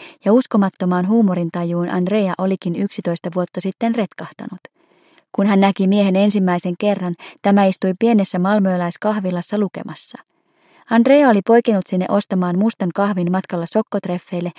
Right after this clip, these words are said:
jotka hänen ystävättärensä oli häneltä kysymättä järjestänyt. Kulkiessaan luurit päässä miehen ohi, hän oli huomannut tämän huulien liikkuvan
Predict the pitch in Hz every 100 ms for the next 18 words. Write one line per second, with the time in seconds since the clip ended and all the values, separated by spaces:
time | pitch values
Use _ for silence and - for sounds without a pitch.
0 | - - - 196 180 175 233 - 185 175
1 | - 180 170 165 170 - _ 190 175 196
2 | 214 185 165 190 190 180 175 - 240 240
3 | 180 156 - - - _ - _ _ _
4 | _ _ - 208 214 202 196 - 190 196
5 | 226 214 - 208 208 - 185 202 202 180
6 | 196 202 185 - _ 202 214 208 240 269
7 | 214 185 - 185 185 214 240 202 180 190
8 | 214 202 196 185